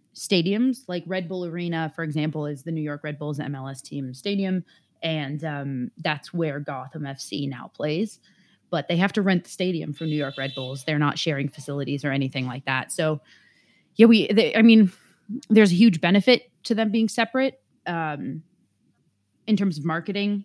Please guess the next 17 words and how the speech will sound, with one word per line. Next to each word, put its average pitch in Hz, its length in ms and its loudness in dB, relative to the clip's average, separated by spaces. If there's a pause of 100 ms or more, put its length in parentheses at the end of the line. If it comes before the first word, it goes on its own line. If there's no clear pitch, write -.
(100)
and 214 120 0
such. 240 460 -8
And 175 320 0
then 175 160 0
there's 165 220 -2
also 160 260 -10
a 160 60 -6
huge 156 320 -10
downside 135 600 -10 (520)
when 160 180 -6
it - 140 -8
comes 143 260 -12
to 143 100 -12
that. 135 240 -8
But, 147 280 -8
uh, - 80 -6 (100)
uh, 180 120 -4